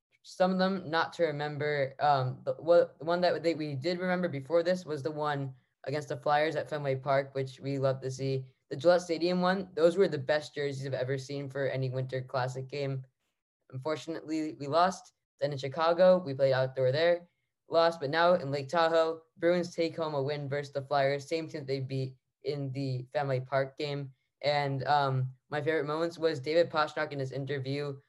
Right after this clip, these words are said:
um, talking about how they're listening to Barbie, the Barbie Girl song in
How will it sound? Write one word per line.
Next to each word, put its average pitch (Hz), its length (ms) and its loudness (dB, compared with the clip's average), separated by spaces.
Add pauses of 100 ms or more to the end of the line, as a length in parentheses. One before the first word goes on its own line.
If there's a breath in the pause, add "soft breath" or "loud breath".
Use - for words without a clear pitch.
(140)
um, 139 120 -2
talking 143 240 -2
about 143 120 0
how 143 60 -2
they're 131 140 0
listening 135 300 -4
to 139 120 -6
Barbie, 131 440 0 (120)
the 143 60 -4
Barbie 143 280 2
Girl 143 200 -4
song 143 420 -2
in 139 340 -4